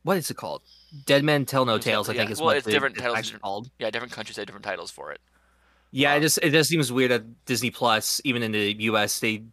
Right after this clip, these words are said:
Speaker 1: call it what, uh, whatever else it's called everywhere else.
Speaker 2: But it, Stranger Tales, no.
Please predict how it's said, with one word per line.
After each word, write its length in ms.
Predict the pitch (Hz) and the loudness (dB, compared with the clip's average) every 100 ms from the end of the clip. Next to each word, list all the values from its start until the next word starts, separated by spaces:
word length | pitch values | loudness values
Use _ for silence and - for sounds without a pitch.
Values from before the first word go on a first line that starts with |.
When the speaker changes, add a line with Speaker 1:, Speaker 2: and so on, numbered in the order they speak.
| _ 139 | _ -10
Speaker 1:
call 260 | 127 113 110 | 0 4 4
it 60 | 104 | 4
what, 280 | 107 104 | 2 2
uh, 120 | - 107 - | 0 -2 0
whatever 300 | 120 107 110 | 2 4 2
else 160 | 104 | 2
it's 100 | 110 | -2
called 380 | - 107 104 95 - | -2 0 -2 -4 -4
everywhere 380 | 104 104 101 104 | -2 -2 -2 0
else. 460 | 113 - - - _ - | 0 0 -2 -4 _ 2
Speaker 2:
But 240 | 247 202 _ _ - | 4 4 _ _ -10
it, 200 | 233 - _ _ _ _ _ _ _ _ _ - _ _ - | -10 -10 _ _ _ _ _ _ _ _ _ -20 _ _ -8
Stranger 540 | - 196 208 185 190 | -2 0 0 0 -2
Tales, 520 | 170 160 131 120 120 143 | -2 -2 0 -2 -6 -6
no. 300 | 123 107 | -4 -4